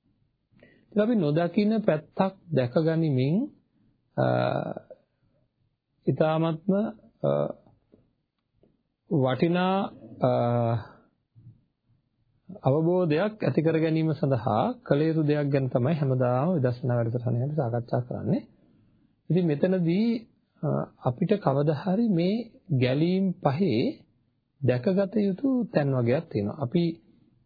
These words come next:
අ, පසුගිය වැඩසටහනකදී සාකච්ඡා කරා අජ්ජත්තික කියන්නේ මොකක්ද කියලා. අජ්ජත්තික කියලා කිව්වහම ඒ කියන්නේ තමන් කොටගත් කියලා. කොටස දැන් මේ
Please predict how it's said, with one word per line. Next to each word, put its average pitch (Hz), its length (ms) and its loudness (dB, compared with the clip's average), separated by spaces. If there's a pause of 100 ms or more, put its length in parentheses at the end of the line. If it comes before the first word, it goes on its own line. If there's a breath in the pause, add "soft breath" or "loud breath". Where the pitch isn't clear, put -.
අ, 120 140 0
පසුගිය 139 380 0
වැඩසටහනකදී 127 960 0
සාකච්ඡා 127 640 0
කරා 156 480 -2 (140)
අජ්ජත්තික 139 640 0
කියන්නේ 127 200 2
මොකක්ද 135 340 0
කියලා. 113 320 -10 (960)
අජ්ජත්තික 185 600 0
කියලා 190 220 2
කිව්වහම 160 520 0 (280)
ඒ 139 80 0
කියන්නේ 170 260 0
තමන් 165 420 0
කොටගත් 160 500 0 (580 loud breath)
කියලා. - 320 -4 (1000)
කොටස - 300 -6
දැන් 180 480 -2 (2000)
මේ 120 680 -4